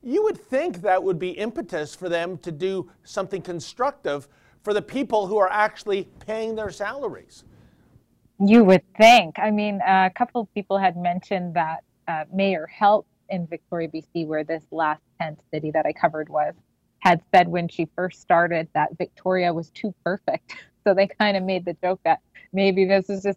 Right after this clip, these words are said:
Speaker 2: adding a little bit of spice. But yeah, it, it,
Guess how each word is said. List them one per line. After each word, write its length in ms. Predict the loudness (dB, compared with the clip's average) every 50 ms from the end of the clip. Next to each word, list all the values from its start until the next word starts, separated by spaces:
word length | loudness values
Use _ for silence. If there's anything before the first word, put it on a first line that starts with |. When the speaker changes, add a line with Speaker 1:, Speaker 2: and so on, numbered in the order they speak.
| -2 2
Speaker 2:
adding 360 | 4 6 6 6 4 2 0
a 40 | 0
little 280 | 0 0 0 -2 -2 -2
bit 180 | -2 -2 -2
of 100 | -2 -6 -8 _
spice. 300 | 0 0 0 2 0 -4 -8 -4 0
But 280 | 2 4 4 4 2 -2 _ _ _ _ _ -20 -20 -20 _ _
yeah, 460 | -12 -8 -4 -2 0 2 2 2 2 2
it, 280 | 0 -2 -6 -8 -8 -10
it, 140 | -12 -12 -14